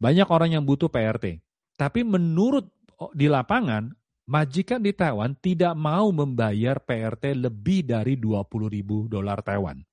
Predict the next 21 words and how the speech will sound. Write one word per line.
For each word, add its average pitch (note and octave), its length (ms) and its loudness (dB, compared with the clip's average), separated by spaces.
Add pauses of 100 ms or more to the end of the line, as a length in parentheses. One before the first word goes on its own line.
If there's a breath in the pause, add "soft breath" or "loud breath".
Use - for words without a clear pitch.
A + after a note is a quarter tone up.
(640)
Paham? G2+ 320 0 (1200)
Jadi E3+ 180 8
mau, A3+ 220 6
mau, G#3+ 180 2
mau F#3+ 240 2
ngomong B3+ 140 0
gimana? F#3+ 180 -6 (460 soft breath)
Lu A#3 260 4
kasih F3+ 320 0
dua D#3+ 240 6
puluh E3 240 4
ribu D#3+ 320 4
ke D3+ 480 4
Kanhu, F3+ 640 0
orang C3+ 240 -2
Taiwan, C#3 400 0
ma-, B2+ 160 -4
ada C#3+ 160 2
yang D#3+ 160 6
mau A3 80 4
nggak? A#2+ 200 0